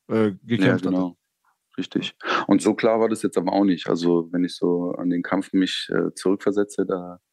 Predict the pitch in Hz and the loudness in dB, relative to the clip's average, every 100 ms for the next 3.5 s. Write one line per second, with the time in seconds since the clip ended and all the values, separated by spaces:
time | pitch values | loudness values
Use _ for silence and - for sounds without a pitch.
0 | - - - - 120 - 127 127 123 123 | -20 -18 -8 0 0 2 0 2 2 4
1 | 113 110 110 107 101 113 - 82 78 80 | 2 2 0 0 -2 -4 -2 -2 -4 -10
2 | _ _ _ _ _ _ - 90 87 87 | _ _ _ _ _ _ -6 -6 0 0
3 | 87 90 87 85 | 0 0 0 -2